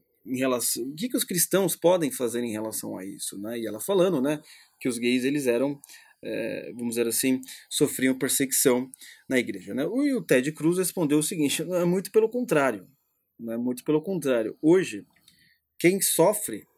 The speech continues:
a perseguição, tanto aqui no Ocidente, são os cristãos." Ela riu um pouco e o Ted Cruz explicou, "Mas como assim, né?" Ela perguntou. Ted Cruz disse que, olha,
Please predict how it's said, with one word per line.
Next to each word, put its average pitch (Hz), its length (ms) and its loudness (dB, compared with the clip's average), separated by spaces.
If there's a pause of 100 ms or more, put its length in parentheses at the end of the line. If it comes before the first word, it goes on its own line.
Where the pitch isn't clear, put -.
(280)
a 127 100 -4
perseguição, 135 800 2 (800)
tanto 175 240 4
aqui 143 160 -2
no 131 80 2
Ocidente, 131 560 -2 (1000)
são 139 220 0
os - 100 -4
cristãos." - 760 0
Ela 190 200 4
riu 139 200 2
um 175 80 0
pouco 175 360 2
e 151 40 0
o 131 40 -8
Ted 131 260 0
Cruz 147 360 0 (220)
explicou, 165 420 -2
"Mas 220 160 -4
como 254 220 0
assim, 110 360 -4
né?" 156 240 -6 (200)
Ela 117 160 -8
perguntou. 113 500 -8 (640)
Ted 196 240 4
Cruz 165 240 0
disse 180 300 -2
que, 196 280 -6
olha, 147 340 2